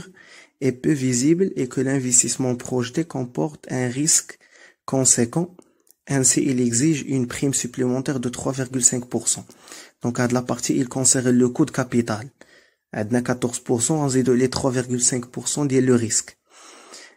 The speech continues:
هنا قال لك l'entreprise est soumise à l'I S, trente-cinq pour cent. L'amortissement, غتناخدوها في لي زاني كاملين من لا دات دو ميز اون سيرفيس. وعندنا قال لك ان بوان دو باز،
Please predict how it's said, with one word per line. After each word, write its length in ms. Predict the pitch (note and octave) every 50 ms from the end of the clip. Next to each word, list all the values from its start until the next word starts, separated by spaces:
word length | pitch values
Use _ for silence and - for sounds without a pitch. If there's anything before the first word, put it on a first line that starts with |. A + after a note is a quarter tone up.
| _
هنا 200 | - B2+ C3 C#3+
قال 140 | C3+ C#3+ C#3+
لك 120 | C3+ - C#3
l'entreprise 560 | C3 B2+ B2 - - B2+ B2 - - B2+ A#2+
est 140 | - C#3 C3
soumise 460 | - - C3+ B2+ B2+ B2 A#2+ A#2+ -
à 80 | - B2
l'I 220 | A#2+ A#2+ A#2 A#2
S, 420 | C3+ D3+ - - - - - - _ _ _ _ _ -
trente-cinq 480 | - - C3+ B2 A#2+ - - A#2 A#2 -
pour 220 | - - A2+ A2+
cent. 280 | A2+ - D#3+ F3 - - - _ _ _ _ - - - _ _ _ _ _ _ - - -
L'amortissement, 680 | C3+ C3 C3 C3 A#2+ B2 - C#3 C3 - C3 B2 A#2 - - _ _ _ _ _ _ _ - A#3+ A#3 - _ _ _ _ _ -
غتناخدوها 800 | A#2+ B2 B2 - B2+ A#2+ - C3 B2 A#2+ A#2+ - B2+ B2+ B2 A#2+
في 160 | A#2+ - A#2+
لي 60 | A#2+
زاني 260 | A2+ A#2+ A#2 A#2 A#2
كاملين 560 | A2+ - B2 A#2 A#2 C3 D#3 E3+ F3 D3+ B2 - - _ -
من 180 | D#3 C3 B2+
لا 80 | B2 B2
دات 160 | A#2+ B2+ B2
دو 120 | A#2 B2
ميز 180 | B2+ B2 A#2+ B2
اون 80 | A#2+ A2+
سيرفيس. 600 | A#2 - A#2 G#2+ G#2+ A#2 D#3 F#3 F#3+ - - - - _ - - - - - - - _ -
وعندنا 340 | - A#2 A#2 A#2 A#2+ C#3+ C#3
قال 180 | A#2+ C3+ C#3
لك 220 | B2+ B2+ - - C#3+
ان 120 | D3+ D3
بوان 280 | C#3+ - C3 C3 B2+ A#2+
دو 140 | A#2+ A#2+
باز، 400 | A#2 D#3 F3+ G#3 G3+ D#3+ D3+ -